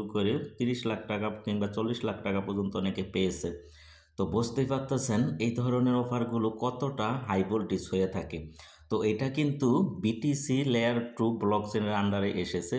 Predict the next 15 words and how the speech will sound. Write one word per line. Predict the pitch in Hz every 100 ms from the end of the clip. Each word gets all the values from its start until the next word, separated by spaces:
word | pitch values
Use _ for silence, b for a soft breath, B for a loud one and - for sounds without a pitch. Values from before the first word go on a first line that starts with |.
| 101
বিটিসিতে | 98 98 98 - 95 - 98 - B B 95
অর্থাৎ | - 90 78
বিটকয়েন | 98 - 117 104 98
ব্লকচেনে। | 95 92 - 90 82 78
তাহলে | 90 95 92 95
বুঝতে | 98 117 107
পারতেছেন | 113 117 - 101 B B B -
বিশ্বের | 98 98 107 107 - 107
এক | 117 131
নাম্বার | 131 120 104 117 -
কোম্পানির | 113 107 117 117 117 104
আওতায় | 104 113 104
এটা | 90 87 85
এসেছে। | - 87 - 180 B B B B
আর | 90